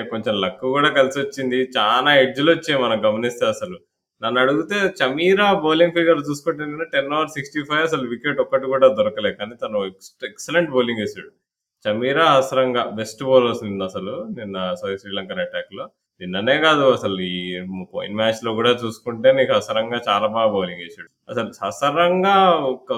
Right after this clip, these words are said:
కృణాల్ పాండ్యా వికెట్ ఎక్స్ట్రాఆర్డినరీ డె-, డెలివరీ, రాజు, అదైతే. అంటే, కొంచెం నీకు almost ఇక అది నీకు ఒక సూపర్ క్లాసికల్ లెగ్ స్పిన్నర్ డెలివరీ టైప్‌లో నీకు ఇట్లా, like, డ్రిఫ్ట్ అవుతూ పడి మళ్ళీ నీకు బయటికి వెళ్ళింది. So,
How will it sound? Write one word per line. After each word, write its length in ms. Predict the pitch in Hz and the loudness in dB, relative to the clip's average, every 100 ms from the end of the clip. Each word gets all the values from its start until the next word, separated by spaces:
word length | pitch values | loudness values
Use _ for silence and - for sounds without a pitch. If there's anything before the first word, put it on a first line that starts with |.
| - | -6
కృణాల్ 440 | 123 131 170 185 | -8 0 2 2
పాండ్యా 400 | 185 185 185 180 | 2 2 4 2
వికెట్ 460 | 156 143 143 165 165 | 2 -2 -2 -2 -2
ఎక్స్ట్రాఆర్డినరీ 800 | 127 - - - 165 165 170 156 | -6 -8 -14 2 4 4 2 2
డె-, 220 | 131 117 | 0 0
డెలివరీ, 420 | 117 117 120 123 | -2 -4 -2 0
రాజు, 320 | 107 98 95 92 | 2 0 -2 -8
అదైతే. 420 | 90 95 101 90 | -8 -8 -6 -4
అంటే, 400 | 92 101 202 190 | -4 -4 -2 -2
కొంచెం 400 | - 131 131 147 | -2 -4 -4 -2
నీకు 220 | 123 101 - | -4 -4 -2
almost 460 | 95 117 151 165 - | -2 0 0 0 0
ఇక 100 | 123 | 0
అది 220 | 110 98 - _ - - _ | 0 -2 -12 _ -18 -18 _
నీకు 240 | 113 110 110 | -20 -16 -12
ఒక 200 | 107 107 - | -12 -14 -20
సూపర్ 420 | - 131 170 165 | -16 -4 0 0
క్లాసికల్ 600 | - 127 143 143 165 147 | 2 0 0 -2 -2 -2
లెగ్ 120 | 131 | -2
స్పిన్నర్ 380 | - 147 147 131 | -6 -8 -6 -2
డెలివరీ 440 | 131 131 131 135 | -2 0 -4 -4
టైప్‌లో 360 | 127 123 123 139 | -2 -2 -2 -6
నీకు 180 | 131 110 | -4 -6
ఇట్లా, 300 | 104 131 135 143 151 151 | -2 2 4 6 4 4
like, 260 | 131 123 104 | 2 -2 -2
డ్రిఫ్ట్ 360 | 98 101 _ 151 | -6 -10 _ 0
అవుతూ 300 | 147 143 151 | 0 0 -2
పడి 340 | - 131 151 | 2 4 6
మళ్ళీ 320 | 190 147 139 | 4 2 2
నీకు 220 | 147 139 117 | 2 0 0
బయటికి 300 | 117 110 123 | 0 0 -2
వెళ్ళింది. 400 | 110 104 120 180 - _ _ _ | -2 -4 -4 -8 -12 _ _ _
So, 80 | 117 | 2